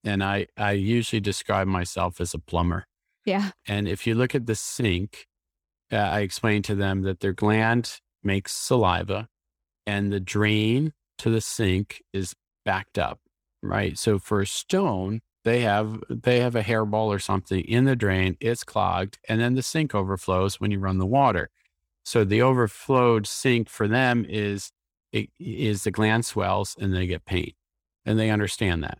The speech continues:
Speaker 1: So I say to them, "My job is I go in like a Roto-Rooter and I take out the clog." And the analogy works because sometimes they were offered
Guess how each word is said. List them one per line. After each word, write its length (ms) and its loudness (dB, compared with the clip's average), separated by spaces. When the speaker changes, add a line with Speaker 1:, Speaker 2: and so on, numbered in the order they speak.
Speaker 1:
So 180 2
I 120 4
say 200 0
to 100 2
them, 300 -2
"My 220 2
job 500 2
is 400 -2
I 160 4
go 220 4
in 160 2
like 160 0
a 40 2
Roto-Rooter 720 2
and 140 0
I 100 2
take 300 0
out 140 -2
the 100 -4
clog." 480 4
And 320 -2
the 240 2
analogy 480 4
works 380 0
because 600 0
sometimes 720 0
they 180 4
were 240 2
offered 540 4